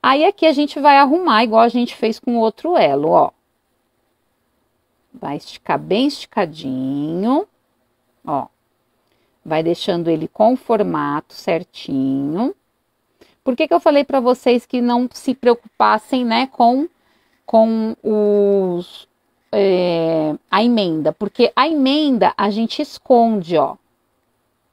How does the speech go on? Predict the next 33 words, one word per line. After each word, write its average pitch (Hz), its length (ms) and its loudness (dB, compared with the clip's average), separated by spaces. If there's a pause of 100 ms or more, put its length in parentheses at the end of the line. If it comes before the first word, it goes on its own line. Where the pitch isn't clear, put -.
(380)
Ó, - 200 -4 (180)
a 165 40 -12
gente 170 200 -14
vai 180 220 0
esconder 226 580 0 (100)
tanto 359 300 0
a 330 60 2
emenda 233 340 -2
de 233 180 -2
um, 269 280 0 (360)
de 220 160 -6
um 233 140 0
lado, 220 480 2
quanto 269 240 -4
a, 277 160 -2
a 254 160 0
emenda 254 320 0
de 226 100 -4
outro 269 280 -6
lado, 156 380 -4
ó. - 100 -4 (1400)
Ó, 165 220 -2 (200)
tá - 120 -10
vendo? 208 300 -2
Aí 208 80 6
ela 208 180 4
não 240 400 0
aparece, 277 640 0
ó. 127 80 -6 (2000)
Não 196 340 -2
aparece, - 600 -4
tá? 226 280 0
Ó. - 140 -2